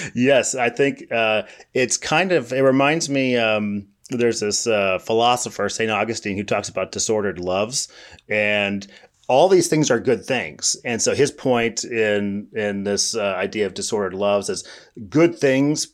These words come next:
you put too much weight on them. So things like career and success, and for me,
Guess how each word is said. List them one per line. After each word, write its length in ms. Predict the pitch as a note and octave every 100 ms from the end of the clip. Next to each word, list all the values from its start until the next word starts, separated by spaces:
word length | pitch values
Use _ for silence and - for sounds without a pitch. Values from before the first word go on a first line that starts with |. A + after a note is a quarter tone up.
| -
you 240 | - B2 A#2
put 300 | - A#2+ -
too 180 | C#3+
much 280 | C#3+ C#3+ -
weight 220 | C3 C#3
on 200 | C#3+ C#3
them. 280 | C#3+ C#3+ E3 - -
So 160 | - A#2+
things 360 | - D3+ D3 A#2+
like 200 | A2+ -
career 580 | A#2 G#2 G#2 G#2 G2+
and 240 | G#2+ G2 F#2
success, 560 | G2 - A2 G2+ G2
and 180 | - F#2
for 160 | - F2+
me, 400 | G2 F#2+ A2